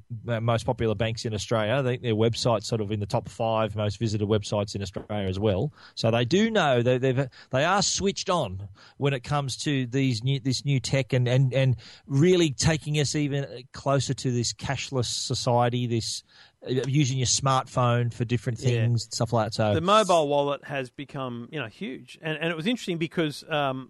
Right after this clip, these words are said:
Speaker 2: there's a bloke called Michael Hart, who's, like, the boss of enterprise services. He's the C I O of, of the
Speaker 1: Yep.
Speaker 2: CommBank. I asked him a question, just a simple one, like, you know,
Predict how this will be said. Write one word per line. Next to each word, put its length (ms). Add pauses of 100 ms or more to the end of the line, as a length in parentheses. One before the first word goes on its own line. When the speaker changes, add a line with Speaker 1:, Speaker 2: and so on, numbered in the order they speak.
(120)
Speaker 2:
there's 140
a 40
bloke 180
called 140
Michael 300
Hart, 360
who's, 180
like, 200
the 60
boss 320
of 280 (260)
enterprise 520
services. 640
He's 180
the 80
C 240
I 320
O 140
of, 260
of 200 (120)
the 140
Speaker 1:
Yep. 80
Speaker 2:
CommBank. 360 (460)
I 320
asked 160
him 40
a 60
question, 300
just 180
a 40
simple 260
one, 160
like, 240
you 60
know, 200